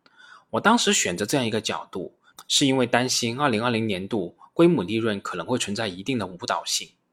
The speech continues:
如果从公司净资产增长的角度，可以更客观地观察这二十八家企业的发展。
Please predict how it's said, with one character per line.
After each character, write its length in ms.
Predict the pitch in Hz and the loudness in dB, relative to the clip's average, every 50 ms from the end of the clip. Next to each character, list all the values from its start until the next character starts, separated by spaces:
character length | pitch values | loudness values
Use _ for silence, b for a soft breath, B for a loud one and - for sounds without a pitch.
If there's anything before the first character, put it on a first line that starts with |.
| _ _ _ _ B B B B B B B B B | _ _ _ _ B B B B B B B B B
如 100 | - 175 | 4 6
果 100 | 190 147 | 6 6
从 160 | - 143 147 | 6 4 2
公 140 | 156 202 208 | 2 4 4
司 160 | - - 196 | 4 4 2
净 180 | 175 - 202 151 | 4 4 2 2
资 80 | 156 160 | 2 -2
产 200 | - 135 95 87 | -2 -4 -4 -2
增 160 | - 156 170 | 0 0 0
长 120 | 151 101 82 | 0 0 -4
的 80 | 82 | -4
角 180 | - - 85 85 | -6 -8 -12 -10
度， 320 | - - 101 85 - _ B B B B B B B | -8 -8 -8 -8 -8 _ B B B B B B B
可 120 | - 139 | 0 0
以 60 | 120 | 0
更 240 | - - 165 139 110 | 2 2 2 2 2
客 200 | - - - 127 | 0 0 -2 0
观 200 | - 127 117 113 | 2 2 2 2
地 80 | 110 - | 2 -2
观 200 | - 120 131 135 | -2 -2 -2 0
察 260 | - - - 87 90 | -2 -4 -4 -6 -2
这 140 | - 123 113 | 0 0 0
二 60 | 98 | 0
十 100 | - - | -2 -4
八 180 | - - 113 | -2 -4 -2
家 120 | 117 127 120 | 0 0 -2
企 200 | - - - 90 | -2 -2 -4 -4
业 40 | 85 | -8
的 80 | 87 | -8
发 240 | - - 104 101 98 | -8 -6 -8 -8 -6
展。 220 | - 92 76 - | -8 -10 -12 -12